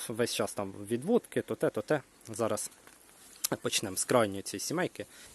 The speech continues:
Так, друзі, зняв корпус. Ну, дивіться, сила сім'ї, об'єм бджіл. Получається, тут так ще вітер у нас зараз,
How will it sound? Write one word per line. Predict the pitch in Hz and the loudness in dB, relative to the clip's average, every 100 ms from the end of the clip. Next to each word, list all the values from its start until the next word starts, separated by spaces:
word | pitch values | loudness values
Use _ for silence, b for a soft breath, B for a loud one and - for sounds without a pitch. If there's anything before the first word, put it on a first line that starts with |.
| B B B B B B B B B - - - | B B B B B B B B B -20 -20 6
Так, | - 123 | 6 6
друзі, | 120 135 135 | 0 2 2
зняв | 143 208 170 | 6 6 8
корпус. | 240 220 - 180 - B B B B B B | 10 10 10 8 8 B B B B B B
Ну, | 214 190 | -4 -2
дивіться, | 147 117 - 113 - - - | 2 0 0 -4 -6 -12 -10
сила | - - 127 120 113 - - B B B B - - - - | -6 0 2 4 2 -2 -12 B B B B -18 -18 -16 -8
сім'ї, | - 123 110 104 101 - - - - - - - - 117 | -4 -2 -4 -4 -6 -8 -16 -18 -18 -16 -16 -14 -14 -12
об'єм | 110 113 110 | -8 -6 -6
бджіл. | - 120 104 - - - - - - - - - - - - - | -4 -4 -4 -6 -14 -12 -10 -8 -8 -6 -4 0 2 4 8 6
Получається, | - - - - - | 6 -2 2 4 4
тут | 110 - | 2 0
так | - - | 6 8
ще | - | 8
вітер | - 220 147 127 | 6 4 4 6
у | |
нас | 131 123 | 8 10
зараз, | 123 120 110 - | 10 10 6 2